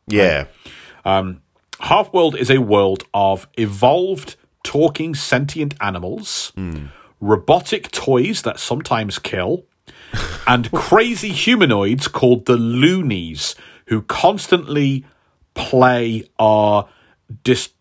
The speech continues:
Speaker 2: disconnected from reality and need a constant stream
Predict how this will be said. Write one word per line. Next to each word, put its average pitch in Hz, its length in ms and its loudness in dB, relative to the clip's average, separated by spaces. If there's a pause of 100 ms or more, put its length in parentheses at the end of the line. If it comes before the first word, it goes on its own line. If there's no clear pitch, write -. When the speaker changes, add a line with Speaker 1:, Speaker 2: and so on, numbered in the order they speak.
(120)
Speaker 2:
disconnected 151 600 0
from 135 140 -2
reality 107 640 2 (340)
and 120 140 4
need 120 160 4
a 113 40 0
constant 143 580 -2
stream 110 640 -2